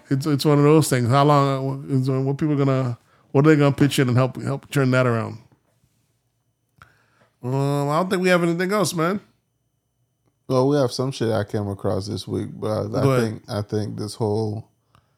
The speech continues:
Speaker 2: this whole singles versus married and relationship has gotten out of control.
Speaker 1: Well, what do you mean?
Speaker 2: I'm seeing fucking singles women coaches.
Speaker 1: Single women coaches. How does that, how does that work?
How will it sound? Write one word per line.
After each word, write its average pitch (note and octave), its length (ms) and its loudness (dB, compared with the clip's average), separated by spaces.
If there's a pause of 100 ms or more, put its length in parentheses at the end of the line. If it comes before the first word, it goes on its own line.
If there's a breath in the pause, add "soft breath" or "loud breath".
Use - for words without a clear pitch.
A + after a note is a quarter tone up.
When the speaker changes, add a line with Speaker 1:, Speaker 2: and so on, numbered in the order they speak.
(280)
Speaker 2:
this - 180 -12
whole A2+ 240 0
singles A2 680 -4
versus G#2 480 -6
married G#2+ 640 -4
and G2 400 -8 (640)
relationship A2 760 -6
has G2+ 220 -10
gotten G#2 420 -6
out G2+ 180 -2
of G2+ 80 -8
control. F#2+ 520 -8 (180)
Speaker 1:
Well, E3 420 4
what C#3 120 8
do D3 60 4
you D3+ 60 4
mean? C#3+ 300 6 (1080)
Speaker 2:
I'm A2+ 180 -4
seeing A#2 380 -4
fucking G#2+ 640 -6 (220)
singles B2+ 680 -2
women G#2 420 -4
coaches. - 600 -8 (1300)
Speaker 1:
Single C#3 440 2
women C#3 260 4
coaches. A2+ 340 -4
How B2+ 120 0
does C3+ 140 -2
that, B2+ 80 -4
how B2+ 100 -4
does C#3 100 -2
that B2+ 120 -2
work? B2 300 -6